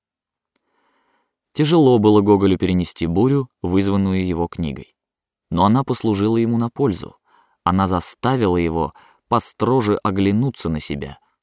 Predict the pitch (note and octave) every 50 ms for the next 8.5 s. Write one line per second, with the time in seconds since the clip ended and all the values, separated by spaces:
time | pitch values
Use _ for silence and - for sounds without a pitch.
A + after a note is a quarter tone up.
0 | _ _ _ _ _ _ _ - - - F#2 F#2 F2 - A#2+ A2+ - - - -
1 | G#2+ G#2 F#2 - - F2+ F2 - F#2 F#2 F#2 G2+ F2+ F2 F2+ E2 - F2+ - -
2 | - D2 - - - A2+ A#2 - - E2 D2+ C#2 C2 - _ _ _ _ _ _
3 | - F2+ F#2 G2 - G2 - - A#2 A#2 A#2 A2 G#2+ - - G#2+ G2+ F#2 F2 F2
4 | E2+ D#2 D#2+ D#2+ E2+ G2 A#2 A#2+ - - - G#2+ G#2+ G#2+ G#2 G#2 G#2 _ _ _
5 | _ - - - - - G#2 A#2 B2 B2 A2 - - A2+ - - G2+ G2 G2+ G2
6 | - - - D#2 D#2 - - - - F#2 F#2 F#2 F2+ F2+ F2 E2 D#2 - - -
7 | C2+ - - C2 D2+ F#2 G#2 G2+ G2 F#2+ - F2+ F2+ - - - F2 - D#2 -
8 | - D2 C2+ C2+ B1+ B1 - - - -